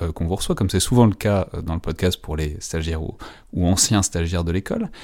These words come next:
mais pour un ouvrage que vous faites paraître aux éditions de cette même école de guerre, intitulé, euh, La balistique du martyr, comprendre le terrorisme suicide.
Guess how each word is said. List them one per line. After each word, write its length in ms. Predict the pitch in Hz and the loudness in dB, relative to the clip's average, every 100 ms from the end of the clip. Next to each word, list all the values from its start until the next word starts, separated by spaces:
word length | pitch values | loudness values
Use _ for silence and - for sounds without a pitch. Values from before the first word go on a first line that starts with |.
| - - | -12 4
mais 140 | 165 | 6
pour 180 | 208 151 | 8 8
un 140 | 127 113 | 8 8
ouvrage 400 | 87 78 107 - | 4 0 -2 0
que 80 | |
vous 80 | 104 | 0
faites 240 | 101 98 - | 2 2 2
paraître 480 | 95 107 113 - - | 2 2 0 -6 0
aux 120 | 95 | 2
éditions 440 | 90 87 - 98 | 2 2 0 0
de 140 | 82 82 | 0 0
cette 240 | 90 - | -2 2
même 180 | 101 92 | 2 2
école 240 | - 82 | 0 -2
de 100 | 78 | -2
guerre, 360 | 76 78 110 - - - - | -4 -4 -6 -8 -18 -18 -6
intitulé, 680 | - - - - 90 95 - - | -4 -4 -4 0 4 4 2 -4
euh, 160 | 76 73 | -4 -2
La 100 | 78 | 4
balistique 500 | 117 110 - 90 82 | 6 6 4 0 0
du 120 | 92 | 2
martyr, 600 | 85 - - 78 92 - | 2 0 -6 -4 -4 -4
comprendre 580 | 87 - 90 92 95 - | -6 -4 -2 -2 -2 -6
le 120 | 87 | -6
terrorisme 600 | - 78 76 80 - 98 - | -2 -2 -2 -2 -2 -4 -6
suicide. 480 | - - 85 - - | -6 -4 -4 -6 -10